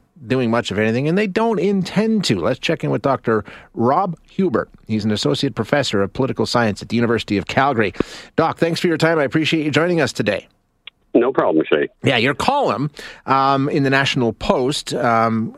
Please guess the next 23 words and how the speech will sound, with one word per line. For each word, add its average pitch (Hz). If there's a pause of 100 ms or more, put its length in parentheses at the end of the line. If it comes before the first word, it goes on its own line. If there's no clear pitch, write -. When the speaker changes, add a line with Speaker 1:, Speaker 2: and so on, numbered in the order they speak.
Speaker 1:
is 120
titled 120
"The 117
Liberals', 120
uh, 104
Continued 117
Policy 110
of 95
Doing 113
as 104
Little 143
as 113
Possible 131 (300)
for 156
Ukraine." 147
Pretty 311
damning 233
indictment 180
of 165
our 160
response 180
thus 135
far. -